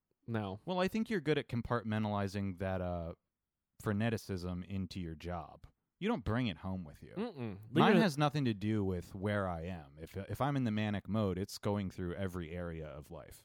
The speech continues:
Speaker 1: Yeah, no, no, no, no, no. Mm-mm, no.
Speaker 2: But home for you is just about sleeping and eating, pretty much.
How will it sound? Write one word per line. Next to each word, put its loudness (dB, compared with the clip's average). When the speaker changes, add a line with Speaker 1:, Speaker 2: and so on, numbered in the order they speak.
Speaker 1:
Yeah, -2
no, -4
no, -8
no, -10
no, -12
no. -4
Mm-mm, -10
no. -6
Speaker 2:
But 2
home 0
for -2
you 4
is 2
just -4
about -2
sleeping -6
and -18
eating, -12
pretty -16
much. -20